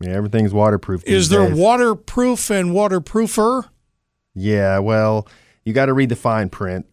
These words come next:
Speaker 1: Uh, um, waterproof has kinda became a niche in the flooring industry these days. So
Speaker 2: Yeah.
Speaker 1: it seems like every flooring product out now, whether it's,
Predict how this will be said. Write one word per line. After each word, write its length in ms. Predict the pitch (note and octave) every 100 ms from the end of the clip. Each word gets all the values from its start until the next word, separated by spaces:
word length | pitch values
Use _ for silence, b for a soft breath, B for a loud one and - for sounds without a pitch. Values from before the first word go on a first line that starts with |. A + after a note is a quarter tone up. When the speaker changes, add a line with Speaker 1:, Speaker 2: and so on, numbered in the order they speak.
| -
Speaker 1:
Uh, 240 | - - G2 F#2
um, 200 | F2 E2 _ _ _ _ F#3 - -
waterproof 760 | G#2+ A#2 B2 A#2 - A#2+ A2 -
has 160 | G2+
kinda 240 | - A2+ G#2
became 400 | G2+ - G#2+ G2+
a 80 | G2
niche 540 | G#2 G#2 - - -
in 140 | - F#2+
the 80 | F#2+
flooring 340 | G#2+ G#2 G2+
industry 420 | G2 F#2 - G2+
these 160 | F#2+ F2+
days. 340 | G2 F#2 F2+
So 260 | - G#2 F#2+
Speaker 2:
Yeah. 120 | C#3+ A2+ B B -
Speaker 1:
it 80 | G#2+
seems 240 | B2+ A2+
like 240 | G#2+ - -
every 480 | A#2+ A#2 G#2+ A2 A2
flooring 480 | - A2 A2 G#2+ G#2
product 520 | - G#2+ G#2 G2+ F#2+
out 240 | G#2 G2
now, 260 | G2+ F#2 F#2
whether 360 | F#2+ G2 F#2+
it's, 280 | F#2 F2 -